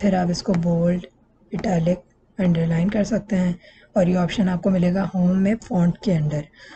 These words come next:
और इसी तरह से आप जो है इसका font style भी change कर सकते हैं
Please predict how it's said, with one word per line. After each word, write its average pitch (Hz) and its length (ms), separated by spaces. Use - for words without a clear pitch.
और 190 160
इसी 190 200
तरह 190 180
से 190 180
आप 175 160
जो 170 140
है 185 100
इसका 190 220
font 175 280
style 170 300
भी 185 120
change 180 260
कर 202 140
सकते 190 300
हैं 170 140